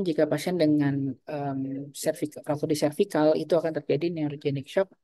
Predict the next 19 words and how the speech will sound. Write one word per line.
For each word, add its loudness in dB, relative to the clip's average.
atau 4
dari 2
spinal -4
shock. -8
Jadi 6
neurogenic 2
shock -4
ini 0
merupakan, 0
em, 0
terjadinya 2
loss -2
of -4
vasomotor 0
tone 2
and 2
sympathetic -4
tone, 4
eh, 2